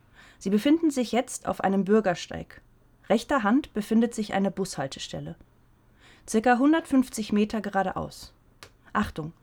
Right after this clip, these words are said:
Nach achtzig Metern befinden sich auf der rechten Seite Verkaufsaufsteller. Der Weg ist schmal und es gibt eine erhöhte Unebenheit mit Kopfsteinpflaster.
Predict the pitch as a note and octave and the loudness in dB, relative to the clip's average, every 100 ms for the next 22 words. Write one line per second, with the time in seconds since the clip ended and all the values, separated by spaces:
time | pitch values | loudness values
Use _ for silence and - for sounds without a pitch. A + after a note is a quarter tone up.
0 | _ _ _ _ - G3+ B3+ - D#4 - | _ _ _ _ -8 0 0 0 -4 2
1 | A#3 A#3 C#4+ D#4+ E4 - _ - G#3+ B3 | 2 2 0 0 -2 -20 _ -4 2 4
2 | C4 A#3+ A#3 A3+ F#3+ - F#3+ G#3 - A#3+ | 4 2 0 -2 -6 -2 0 0 -2 -4
3 | G3 F#3+ G3 - F#3+ - A3+ A3+ - E3 | 0 0 0 -12 -10 -4 -4 -4 -8 -8
4 | - - D3 E3+ A3 - - _ _ F#3+ | -6 -8 -6 -6 -8 -14 -20 _ _ 0
5 | F#3+ C4+ - G#3 - F#3+ F3 G3 C#4 - | 2 4 2 -6 -6 -2 0 2 0 -6
6 | - _ - G3+ G#3+ - C4+ - G#3 G3+ | -20 _ -8 -4 -2 0 0 2 2 2
7 | F#3+ F#3+ A#3+ - - B3+ F#3+ F3+ F3+ F#3 | 0 0 -2 -2 4 4 4 -2 -2 0
8 | G3+ - F#3+ - A3 - - D#3 - - | -2 -4 -8 -4 -6 -6 -8 -8 -8 -12
9 | - - | -12 -12